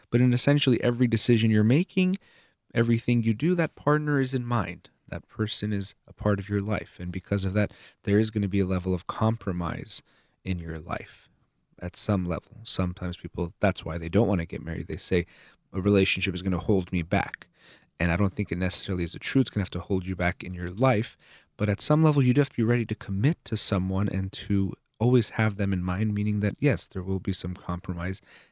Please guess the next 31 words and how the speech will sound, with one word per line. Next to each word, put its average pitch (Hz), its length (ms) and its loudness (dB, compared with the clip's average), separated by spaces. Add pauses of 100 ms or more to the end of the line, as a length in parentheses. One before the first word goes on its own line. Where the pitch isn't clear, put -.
and 90 120 -10
your 92 120 0
life 95 400 0
won't 113 200 4
be 98 140 2
exactly 85 380 -6
the 90 80 -6
same 85 300 -6
as - 140 -16
if - 200 -16
you - 80 -10
were - 240 -8 (400)
alone. 87 260 -2 (640)
But 101 160 -6
for - 160 -10
most 92 380 -4
people 101 360 -2
or 95 60 2
many 85 240 -4
people, 120 400 -4
they 104 160 0
think 95 320 -4
it's 95 240 -4
gonna 92 240 0
add 120 300 2
to 98 140 -6
their 82 160 -6
life, - 380 -14
not - 300 -6
take - 260 -12
away. - 300 -12